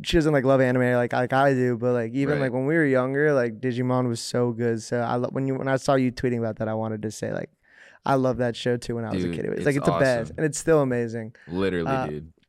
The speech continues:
Speaker 1: and then, you know, I also now, so we're gonna pivot a little bit now to the more traditional part of the interview. I just wanted, you know, um, to also, wait, before we get into that,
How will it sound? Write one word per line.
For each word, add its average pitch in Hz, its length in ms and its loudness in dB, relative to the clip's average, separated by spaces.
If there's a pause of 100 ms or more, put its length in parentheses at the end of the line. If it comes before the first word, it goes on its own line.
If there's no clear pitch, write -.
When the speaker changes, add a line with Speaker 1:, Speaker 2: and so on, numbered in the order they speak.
(460)
Speaker 1:
and 156 180 4
then, 151 280 4
you 147 140 2
know, 139 60 4
I 131 100 4
also 143 500 2
now, 127 600 2 (540)
so 139 640 4 (160)
we're 156 100 4
gonna 185 140 4
pivot 156 480 4
a - 80 4
little 139 220 4
bit 131 160 2
now 131 260 2
to 127 100 -8
the 135 80 0
more 127 200 0
traditional 120 560 -4
part 123 200 0
of 117 60 -2
the 120 60 0
interview. 143 280 4
I 135 40 6
just 131 120 -2
wanted, 123 280 0
you 123 100 0
know, 120 260 0
um, 113 480 -4 (400)
to - 120 -4
also, 160 340 2
wait, 147 280 2
before 147 460 -2
we 185 120 0
get 151 140 0
into 156 200 0
that, 120 300 -2